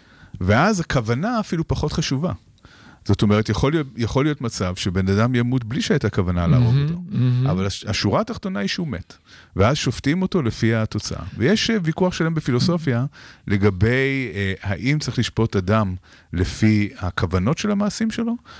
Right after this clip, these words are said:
Speaker 1: או לפי התוצאות של המעשים
Speaker 2: בעולם
Speaker 1: שלו.
Speaker 2: המשפט מדברים על זה, אחד המונחים שמדברים עליהם זה הגולגולת הרגישה.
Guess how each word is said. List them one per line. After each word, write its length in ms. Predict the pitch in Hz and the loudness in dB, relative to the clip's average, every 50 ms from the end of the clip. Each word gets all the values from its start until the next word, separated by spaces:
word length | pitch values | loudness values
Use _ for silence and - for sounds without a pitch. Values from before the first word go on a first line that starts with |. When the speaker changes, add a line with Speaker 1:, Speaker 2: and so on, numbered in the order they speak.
| - _ - | -20 _ -2
Speaker 1:
או 120 | - 104 101 | 0 2 2
לפי 420 | 95 95 - - - 110 117 110 | 2 2 0 0 2 2 2 2
התוצאות 460 | 95 104 - 95 - - 95 92 95 - | 0 -2 -4 -4 -2 0 0 0 0 -2
של 100 | 95 76 78 | -4 -4 -4
המעשים 160 | 76 80 - | 0 4 4
Speaker 2:
בעולם 220 | 123 123 123 131 143 | 6 6 4 4 2
Speaker 1:
שלו. 60 | 160 | 0
Speaker 2:
המשפט 400 | 165 147 131 - - 156 151 - | 0 -2 -2 -2 -2 -4 -2 -2
מדברים 380 | 160 123 120 113 113 139 147 156 | -2 -2 -2 0 0 0 0 0
על 100 | 147 139 | -2 -2
זה, 240 | 110 113 120 113 110 | -2 0 0 0 2
אחד 240 | 101 - 139 135 151 | 0 0 -2 0 2
המונחים 400 | 123 117 117 107 110 - 131 131 | 2 2 2 2 0 0 -2 0
שמדברים 360 | - 127 113 104 110 143 175 | 0 0 2 2 2 2 2
עליהם 220 | 185 180 175 151 | 2 2 0 0
זה 260 | 123 113 123 120 120 117 110 110 113 | 0 0 0 0 2 0 0 0 0
הגולגולת 600 | 117 113 113 135 139 135 135 160 190 220 - - 156 | 0 2 2 2 4 4 2 2 0 0 0 0 0
הרגישה. 840 | 156 156 151 151 147 139 127 120 127 127 120 117 - - 147 110 | 0 2 2 0 0 0 0 0 0 0 0 2 2 2 2 0